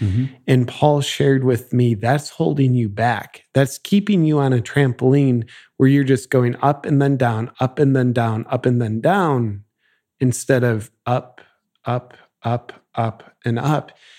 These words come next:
Speaker 2: He said, "J P, you stand on your own landscape. Quit pa-,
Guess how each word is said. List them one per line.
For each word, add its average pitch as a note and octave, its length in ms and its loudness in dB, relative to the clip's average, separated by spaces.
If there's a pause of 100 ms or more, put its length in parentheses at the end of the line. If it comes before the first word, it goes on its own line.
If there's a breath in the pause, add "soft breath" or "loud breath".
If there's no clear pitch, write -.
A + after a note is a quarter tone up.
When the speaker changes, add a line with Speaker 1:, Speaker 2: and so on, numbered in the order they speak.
(280 soft breath)
Speaker 2:
He C3+ 100 -2
said, B2 200 0
"J B2+ 180 4
P, B2+ 560 0 (300)
you C#3+ 440 2
stand C#3 460 0
on B2+ 160 0
your A2 140 -2
own A2 180 -2
landscape. G#2 920 -8 (1700)
Quit C#3 220 -2
pa-, - 260 -4